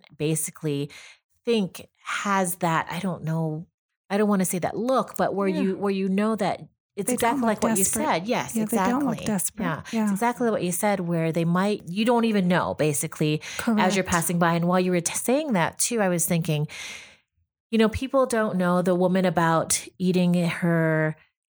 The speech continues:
Speaker 2: Frozen
Speaker 1: frozen
Speaker 2: vegetables
Speaker 1: vegetables
Speaker 2: and
Speaker 1: and her frozen fruit. And it's not even about not knowing, but some people don't even look, like,
Speaker 2: Yeah.
Speaker 1: have their eyes open to see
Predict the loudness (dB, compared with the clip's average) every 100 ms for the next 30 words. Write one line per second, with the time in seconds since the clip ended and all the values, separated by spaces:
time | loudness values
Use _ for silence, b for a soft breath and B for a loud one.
0 | _ 0 0 2 2 2 2 2 0 2
1 | 0 0 2 2 2 2 2 2 0 0
2 | 0 0 0 2 0 2 2 2 0 0
3 | 2 2 0 B B _ -2 0 0 2
4 | 2 0 0 0 0 2 2 0 -4 _
5 | _ _ _ 0 0 2 2 2 2 0
6 | -4 -2 0 2 0 -2 -4 -4 -2 0
7 | 0 0 0 0 2 2 0 -2 0 2
8 | 0 -2 -4 0 0 2 2 2 2 2
9 | 0 0 0 0 0 0 0 2 0 0
10 | 0 0 -2 -8